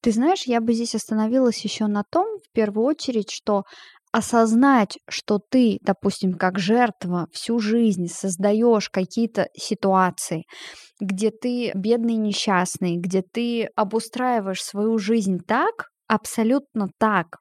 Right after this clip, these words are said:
всё делаешь для того, чтобы ты в этой жизни был бедный и несчастный. Потому что если хоть что-то будет говорить о том, что у тебя всё хорошо, за это тебя не будут жалеть. И вот самое сложное в этом —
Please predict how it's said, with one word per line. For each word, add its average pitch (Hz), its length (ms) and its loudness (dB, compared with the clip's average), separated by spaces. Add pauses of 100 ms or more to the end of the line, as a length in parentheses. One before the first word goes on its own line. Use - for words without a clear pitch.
всё 247 340 0
делаешь 202 460 -2
для 185 140 -4
того, 208 360 -2
чтобы 226 280 -6
ты 247 260 -4
в 285 40 -4
этой 277 260 -2
жизни 240 380 -2
был 226 200 0
бедный 214 460 -2
и 208 40 -2
несчастный. 202 600 -4 (340)
Потому 233 260 0
что - 160 -4
если 262 300 -2
хоть 277 240 -2
что-то 262 480 -2
будет 196 360 0
говорить 202 420 -2
о 180 80 -6
том, 196 220 -2
что - 180 -6
у 175 40 -2
тебя 196 280 -2
всё - 200 -6
хорошо, 185 520 -4 (280)
за 202 160 2
это 220 240 0
тебя 196 280 -2
не 190 120 2
будут 208 400 0
жалеть. 196 500 0 (640)
И 247 60 0
вот 226 200 0
самое 294 340 2
сложное 233 580 2
в 185 100 -2
этом — 330 360 2